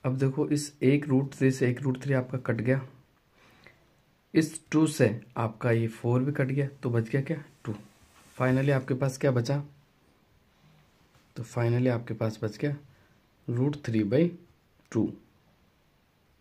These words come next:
अब ये किसका मान होता है? तो ये जो मान होता है, किसका मान होता है?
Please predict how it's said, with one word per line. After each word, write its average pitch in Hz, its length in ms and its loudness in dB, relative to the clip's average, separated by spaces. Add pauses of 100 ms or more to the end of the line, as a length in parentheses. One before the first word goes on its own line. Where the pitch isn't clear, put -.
अब 120 180 2
ये 123 120 4
किसका 127 360 -2
मान 120 240 4
होता 113 220 0
है? 117 100 -6 (380)
तो 113 60 -2
ये 117 180 2
जो 127 120 0
मान 113 240 2
होता 110 200 -4
है, 120 60 -2
किसका 127 300 -6
मान 131 200 -2
होता 127 180 -6
है? 117 80 -10